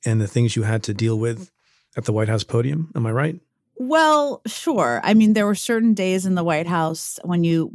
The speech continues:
Speaker 2: when I was going out to, uh, brief the press from the podium where I would turn to my team in kind of the room right before you open the door to go out to the briefing room and say,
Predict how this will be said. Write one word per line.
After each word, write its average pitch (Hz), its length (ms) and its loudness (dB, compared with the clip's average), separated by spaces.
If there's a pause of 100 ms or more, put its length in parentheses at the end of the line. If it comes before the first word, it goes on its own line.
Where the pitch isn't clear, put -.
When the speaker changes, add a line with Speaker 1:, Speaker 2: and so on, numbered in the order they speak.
Speaker 2:
when 165 180 -2
I 160 100 2
was 165 120 0
going 160 280 0
out 147 260 -2
to, 156 480 -2
uh, 147 260 0
brief 180 420 0
the 170 100 -2
press 165 440 -2
from 165 180 -2
the 156 80 -4
podium 160 640 0
where 170 220 -4
I 165 160 2
would 165 180 -2
turn 180 260 -2
to 190 120 -4
my 160 160 0
team 170 560 0
in 156 100 -2
kind 175 180 -2
of 160 120 -4
the 170 100 2
room 160 380 0
right 170 260 -2
before 180 300 -2
you 156 180 0
open 170 340 2
the 160 80 2
door 160 280 2
to 165 60 2
go 160 160 2
out 160 280 2
to - 100 -8
the 165 100 -2
briefing 165 360 -2
room 180 240 -2
and 156 100 0
say, 151 380 0